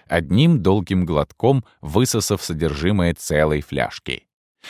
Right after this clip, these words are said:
На его щеках довольно быстро появился знакомый румянец, он присел на стул и уставился на дверь, украшенную табличкой "Самуил К. Уискет, декан факультета". Возможно, разговор будет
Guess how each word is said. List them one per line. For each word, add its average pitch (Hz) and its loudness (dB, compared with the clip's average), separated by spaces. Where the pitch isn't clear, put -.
На 82 -2
его 113 4
щеках 123 0
довольно 107 2
быстро 117 0
появился 82 0
знакомый 78 0
румянец, 131 0
он 160 6
присел 95 0
на 71 -2
стул 139 0
и 113 2
уставился 90 0
на 80 0
дверь, 71 -2
украшенную 80 0
табличкой 101 0
"Самуил 131 2
К. 113 2
Уискет, - 0
декан 87 0
факультета". 85 -4
Возможно, 78 0
разговор 76 -2
будет 76 -8